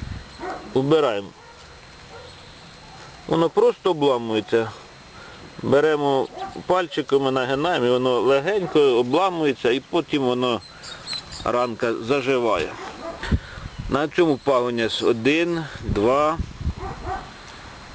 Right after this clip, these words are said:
і три. Ось ще ось у нижній є четвертий, поки місь чотири і п'ять навіть.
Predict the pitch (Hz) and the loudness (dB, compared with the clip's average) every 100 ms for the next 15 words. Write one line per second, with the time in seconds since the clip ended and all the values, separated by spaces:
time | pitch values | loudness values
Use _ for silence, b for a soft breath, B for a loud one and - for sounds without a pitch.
0 | - - 160 - 123 117 110 98 B B | -4 0 0 2 2 4 2 0 B B
1 | B - B B B B B B - 131 | B -20 B B B B B B -4 -2
2 | 117 - 127 117 - 120 120 113 113 113 | 0 0 0 0 0 2 2 0 0 2
3 | 117 110 131 131 165 170 - 107 92 B | 2 0 -2 2 0 0 -2 -4 -4 B
4 | B - - B B B B - - - | B -8 -6 B B B B -6 -4 -2
5 | 120 113 110 98 - - - 107 - 151 | 0 0 -2 -6 -8 -8 -2 -2 2 2
6 | 151 135 107 - - 107 - 120 113 90 | 4 2 0 -4 -6 -6 0 0 0 -2
7 | 92 90 76 - | -4 -2 -4 -6